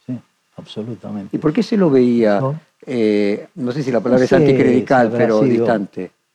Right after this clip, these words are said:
Speaker 1: ¿eh? Yo sé si puede ser lo del divorcio, puede ser lo de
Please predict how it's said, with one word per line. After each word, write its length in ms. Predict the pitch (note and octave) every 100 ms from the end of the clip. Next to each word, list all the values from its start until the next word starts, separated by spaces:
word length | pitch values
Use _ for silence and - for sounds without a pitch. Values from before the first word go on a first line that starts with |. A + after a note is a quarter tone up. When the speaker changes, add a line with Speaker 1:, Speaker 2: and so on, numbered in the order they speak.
| _ -
Speaker 1:
¿eh? 220 | C3+ D#3+ - _ _ _ _ _ _ _ _
Yo 80 | F#3
sé 200 | - G#2+
si 160 | - G2
puede 320 | - A#2 G2
ser 400 | - A#2 G#2+ - _ _ _ _
lo 200 | G2+ G2
del 300 | F#2+ F#2 -
divorcio, 720 | G2 G#2 A2 A2 G2+ - F#2+
puede 340 | - G2 F#2
ser 280 | F2+ G#2 F#2
lo 160 | F#2+ F#2+
de 180 | F#2